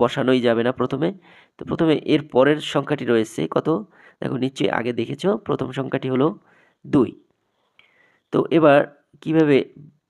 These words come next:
ক্ষুদ্রতম জোড় সংখ্যা লিখবে? তো দুইয়ের পর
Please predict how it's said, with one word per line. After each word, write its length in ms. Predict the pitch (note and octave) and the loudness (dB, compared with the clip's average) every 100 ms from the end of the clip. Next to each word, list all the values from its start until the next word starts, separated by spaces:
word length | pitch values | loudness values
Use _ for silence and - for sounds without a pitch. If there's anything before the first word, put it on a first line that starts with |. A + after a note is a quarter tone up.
| - | -12
ক্ষুদ্রতম 400 | - C#3 C#3 D3 C3 | -6 -4 0 0 2
জোড় 160 | A#2+ A2+ - | 0 0 -4
সংখ্যা 240 | B2+ D3 - - A#2 | -6 -6 -8 -8 -8
লিখবে? 320 | G#2+ - - _ _ _ _ _ | -8 -12 -20 _ _ _ _ _
তো 40 | C3+ C3 | -8 2
দুইয়ের 280 | D3+ E3+ E3 | 6 6 6
পর 120 | C#3 | 2